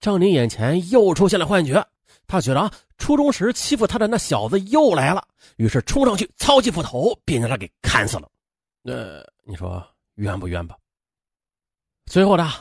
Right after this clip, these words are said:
为了核实张林交代的情况的准确性，于振和带着张林到四个案件的现场进行了复核，结果证实现场情况和张林交代的完全一致。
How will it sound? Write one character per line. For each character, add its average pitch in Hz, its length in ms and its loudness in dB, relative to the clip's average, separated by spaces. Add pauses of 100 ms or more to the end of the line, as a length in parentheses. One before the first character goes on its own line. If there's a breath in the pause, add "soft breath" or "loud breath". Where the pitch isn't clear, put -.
(280)
为 247 120 4
了 214 100 6
核 220 160 4
实 196 160 4
张 226 240 2
林 185 160 2
交 233 180 0
代 220 120 2
的 180 100 4
情 170 220 0
况 185 180 2
的 156 140 4
准 139 180 2
确 170 160 4
性， - 180 -2 (340 soft breath)
于 226 120 2
振 269 180 4
和 185 280 2
带 202 100 2
着 175 100 2
张 220 220 2
林 170 240 4
到 147 140 4
四 - 200 -4
个 156 200 2
案 196 180 4
件 208 140 2
的 131 80 4
现 170 260 2
场 92 420 -6
进 151 160 0
行 117 140 0
了 107 60 2
复 151 120 0
核， 101 300 -4 (540 soft breath)
结 104 200 -2
果 92 140 0
证 92 180 -2
实 92 300 -4 (220 soft breath)
现 208 320 -2
场 107 200 -4
情 107 240 -6
况 - 220 0
和 151 140 -2
张 226 240 0
林 170 160 2
交 254 340 4
代 185 180 0
的 107 160 -2 (280)
完 107 320 0
全 104 220 -2
一 98 120 -2
致。 120 180 -4